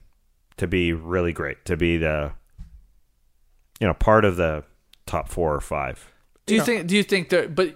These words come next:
Speaker 2: you think they're a borderline playoff team
Speaker 1: Oh,
Speaker 2: if Porzingis
Speaker 1: yeah.
Speaker 2: is healthy
Speaker 1: Oh,
Speaker 2: and,
Speaker 1: yeah.
Speaker 2: and, and
Speaker 1: Oh, yeah.
Speaker 2: yeah.
Speaker 1: Yeah, yeah, yeah. I guess I just expected more,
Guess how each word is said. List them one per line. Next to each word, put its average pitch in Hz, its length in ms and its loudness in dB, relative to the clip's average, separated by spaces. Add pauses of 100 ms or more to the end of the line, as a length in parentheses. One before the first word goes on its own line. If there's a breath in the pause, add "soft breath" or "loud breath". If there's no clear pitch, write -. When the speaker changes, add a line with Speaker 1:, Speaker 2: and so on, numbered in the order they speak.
(160)
Speaker 2:
you 196 100 -2
think 175 140 2
they're 160 100 2
a 143 40 0
borderline 143 420 0
playoff 160 280 -2
team 254 220 -4 (140)
Speaker 1:
Oh, - 60 2
Speaker 2:
if 180 120 0
Porzingis 160 440 4
Speaker 1:
yeah. 147 60 -6
Speaker 2:
is 143 60 -6
healthy 151 340 0
Speaker 1:
Oh, 202 80 8
Speaker 2:
and, 92 80 8
Speaker 1:
yeah. 73 180 0
Speaker 2:
and, 127 120 -8
and 131 160 -6
Speaker 1:
Oh, 233 60 2
yeah. 73 240 4
Speaker 2:
yeah. 139 220 -6 (180)
Speaker 1:
Yeah, 147 220 4
yeah, 127 240 4
yeah. 110 300 4
I 139 80 0
guess 190 220 -6
I 143 80 0
just 117 220 -6
expected 98 580 -2 (840 soft breath)
more, 90 580 4